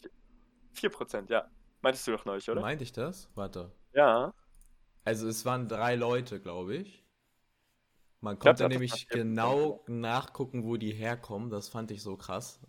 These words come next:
Speaker 2: aus welchen Städten und so weiter.
Speaker 1: Ihr, ihr werdet jetzt so gestalkt, alle.
Speaker 2: Also, ja, Thailand. Nee, zwei Prozent steht hier. Das sind immer noch,
Speaker 1: Oh.
Speaker 2: das waren drei Leute. Einer aus Nakhon Pathom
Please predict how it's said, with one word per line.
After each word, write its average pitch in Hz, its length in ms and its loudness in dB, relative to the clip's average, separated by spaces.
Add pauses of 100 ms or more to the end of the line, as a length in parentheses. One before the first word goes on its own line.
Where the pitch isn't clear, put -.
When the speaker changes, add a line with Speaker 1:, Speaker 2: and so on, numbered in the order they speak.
Speaker 2:
aus 95 180 -10
welchen 101 240 -6
Städten 104 420 -6
und 87 160 -10
so 85 140 -12
weiter. 101 400 -12
Speaker 1:
Ihr, - 240 -4
ihr 123 140 8
werdet 113 320 8
jetzt 113 180 -2
so 113 140 2
gestalkt, 110 580 4
alle. 110 300 0 (280)
Speaker 2:
Also, 101 720 -4 (120)
ja, 107 220 -6
Thailand. 120 500 -2
Nee, 123 100 -4
zwei 127 240 -2
Prozent 104 420 -6
steht 98 300 -8
hier. 98 220 -10 (100)
Das 117 140 -16
sind 110 160 -10
immer 127 160 -4
noch, 127 100 0
Speaker 1:
Oh. 101 240 2
Speaker 2:
das - 200 -14
waren 113 140 -8
drei 113 280 -2
Leute. 104 360 -4
Einer 120 300 -6
aus 120 320 -12 (880)
Nakhon 123 840 -2
Pathom 123 760 -4